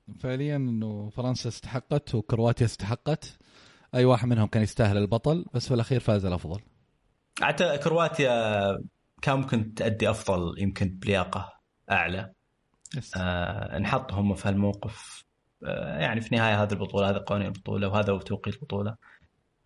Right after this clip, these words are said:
Speaker 2: ممكن لو تنعاد المباراة بعد، آه، يعني، كرواتيا ينعطون يومين زيادة راحة، كان ممكن تكون شيء مختلف، لكن هذا النهائي وكان من أفضل النهائيات اللي شفناها في كأس العالم.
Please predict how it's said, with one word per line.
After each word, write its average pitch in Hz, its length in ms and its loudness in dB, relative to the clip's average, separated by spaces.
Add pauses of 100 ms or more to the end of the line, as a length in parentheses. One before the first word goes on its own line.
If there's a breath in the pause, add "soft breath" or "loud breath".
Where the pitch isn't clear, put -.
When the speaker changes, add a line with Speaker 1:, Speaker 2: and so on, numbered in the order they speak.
(200)
Speaker 2:
ممكن 123 360 2
لو 113 180 2
تنعاد 117 400 2
المباراة 110 680 2 (640)
بعد، 107 320 0 (100)
آه، 90 280 -8 (140)
يعني، 104 220 2
كرواتيا 113 380 2
ينعطون 110 280 2
يومين 113 260 4
زيادة 107 340 4
راحة، 107 260 2
كان 104 180 2
ممكن 104 240 0
تكون - 180 -2
شيء 107 140 2
مختلف، 113 440 -2
لكن 147 340 0 (380 loud breath)
هذا 139 200 2
النهائي 120 640 2
وكان 127 220 2
من 120 100 2
أفضل 123 260 0
النهائيات 110 480 2
اللي 110 120 -6
شفناها 104 320 0
في - 80 -8
كأس 110 220 -4
العالم. 113 420 2